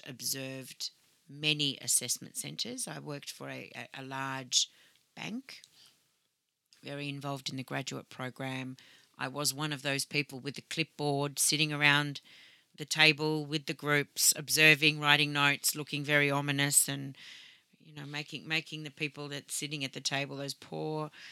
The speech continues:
student graduates, uh, really sweat. And so the insight that I have around the process is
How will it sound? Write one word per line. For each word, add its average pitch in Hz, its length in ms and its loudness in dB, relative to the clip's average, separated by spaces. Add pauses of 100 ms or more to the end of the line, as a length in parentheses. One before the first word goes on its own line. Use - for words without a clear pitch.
(240)
student - 560 -6
graduates, 151 800 2
uh, 143 340 -6
really 147 300 -4
sweat. - 580 0 (920)
And 175 160 -2
so 170 640 8
the 180 180 -2
insight 214 380 6
that 139 100 -2
I 139 140 2
have 143 260 -2
around 131 260 -2
the 131 60 -8
process 139 680 -2
is 131 600 -2